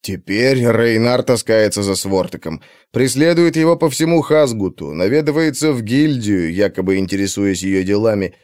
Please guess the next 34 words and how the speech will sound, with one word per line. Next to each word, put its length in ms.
и 120
даже 300
вызывается 600
сопровождать 680
Свортака 500
в 60
путешествиях. 800
Кьянгара 540
все 220
это 180
забавляет, 840
и 60
когда 360
Рейнар 360
наконец 400
открывает, 640
зачем 400
ходит 340
за 120
ним 200
как 200
пес, 340
Свортак 560
хохочет 720
тем 220
самым 360
смехом, 520
который 340
заставляет 640
дрожать 440
поджилки 520
даже 360
у 140
короля. 520